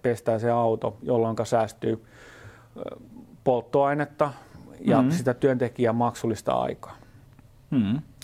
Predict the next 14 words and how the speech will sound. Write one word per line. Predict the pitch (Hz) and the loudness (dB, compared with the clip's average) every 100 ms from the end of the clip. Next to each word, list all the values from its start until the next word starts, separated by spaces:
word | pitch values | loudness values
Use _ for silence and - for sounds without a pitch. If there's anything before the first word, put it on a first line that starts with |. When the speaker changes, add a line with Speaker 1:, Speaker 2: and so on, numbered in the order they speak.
| - - - - | -20 -20 -20 -4
Speaker 1:
Samalla | - 151 139 123 | 0 2 2 2
myös | 131 131 - | 2 0 2
se, | 131 120 | 2 2
että | 117 | 0
mitä, | 120 117 123 117 - | -4 -2 0 0 0
mitä | 139 117 123 117 117 - - | -2 0 0 0 -4 -12 -8
meidän | 120 127 127 123 117 117 | 0 2 4 2 0 -2
sellaiset, | - 135 131 120 117 - - | 0 2 2 0 -2 -4 0
ä, | 113 | 2
asiakkaat, | 113 139 131 135 117 107 120 113 | 2 0 0 2 2 0 -2 -2
joilla | 120 113 | 0 0
on | 110 | 0
työsuhde | - 123 113 117 117 | 2 0 0 -2 -2
etuautoja, | 120 131 117 120 117 - - | 0 2 2 2 0 -4 -6